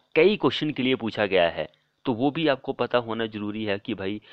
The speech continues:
अ, क्या क्या हो सकता है। जैसे देखिए, मैक्सिमम स्लेंडरनेस रेशियो हमसे एक बार एग्जाम में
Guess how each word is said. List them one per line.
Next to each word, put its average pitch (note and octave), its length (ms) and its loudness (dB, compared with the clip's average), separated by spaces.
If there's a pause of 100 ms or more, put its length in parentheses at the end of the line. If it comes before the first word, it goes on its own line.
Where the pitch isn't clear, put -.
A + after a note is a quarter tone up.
(240)
अ, G2 100 -2
क्या A2+ 260 2
क्या C3+ 160 2
हो G#2+ 200 -4
सकता G#2 340 0
है। F#2 360 -4 (1000)
जैसे A#2+ 200 -4
देखिए, C3+ 380 -4 (440)
मैक्सिमम C#3 720 -4
स्लेंडरनेस A#2 580 -2
रेशियो G#2 280 -4
हमसे G#2+ 380 -2
एक G2 300 0
बार G#2 220 0
एग्जाम F#2+ 280 -4
में F#2+ 200 -12